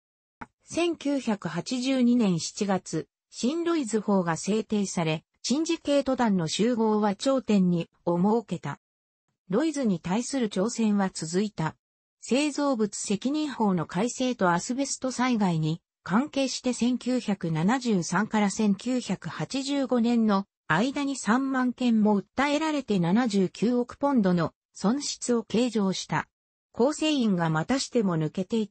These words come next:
た。一方で、構成員を束ねるアンダーライチンエージェントに対する訴訟も増えて、社会問題化した。千九百九十年、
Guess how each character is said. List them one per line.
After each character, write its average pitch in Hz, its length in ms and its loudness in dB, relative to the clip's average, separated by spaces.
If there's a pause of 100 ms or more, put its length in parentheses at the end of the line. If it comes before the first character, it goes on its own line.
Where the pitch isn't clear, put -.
(120)
た。 139 180 -4 (400)
一 202 180 0 (140)
方 320 220 2
で、 175 200 2 (220)
構 277 220 2
成 320 200 0
員 277 280 2
を 165 100 0
束 202 240 0
ね 233 140 0
る 180 80 2
ア 170 60 2
ン 254 120 0
ダ 269 160 0
ー 262 40 0
ラ 247 100 2
イ 233 100 0
チ 202 160 0
ン 185 140 0
エ 233 160 2
ー 202 40 2
ジ 185 120 -2
ェ 175 60 0
ン 170 100 -2
ト 170 160 -4
に 170 200 -2 (220)
対 269 220 0
す 294 180 -4
る 247 80 2
訴 202 400 0
訟 - 20 2
も 226 140 2
増 214 220 0
え - 20 0
て、 151 260 -4 (220)
社 - 200 -6
会 254 280 -2
問 226 260 4
題 196 220 2
化 196 160 -2
し - 100 -12
た。 147 220 -4 (460)
千 339 320 -2
九 285 260 -2
百 - 300 -8
九 233 260 0
十 233 240 0
年、 170 280 0